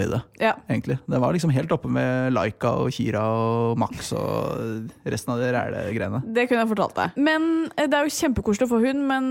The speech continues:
Speaker 2: eh, midt oppi søvnproblemene, er dette det lureste du kunne gjort?
Speaker 1: På ingen måte.
Speaker 2: Nei.
Speaker 1: Eh, jeg merker nå at, eh, samtidig som jeg får veldig mye energi,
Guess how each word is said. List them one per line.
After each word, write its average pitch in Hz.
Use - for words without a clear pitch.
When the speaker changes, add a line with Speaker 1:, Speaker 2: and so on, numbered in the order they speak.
Speaker 2:
eh, 254
midt 240
oppi 233
søvnproblemene, 180
er 233
dette 240
det 202
lureste 175
du 170
kunne 190
gjort? -
Speaker 1:
På 143
ingen 127
måte. 120
Speaker 2:
Nei. 208
Speaker 1:
Eh, 123
jeg 131
merker 120
nå 117
at, -
eh, 117
samtidig 127
som 139
jeg -
får 139
veldig 127
mye 131
energi, 123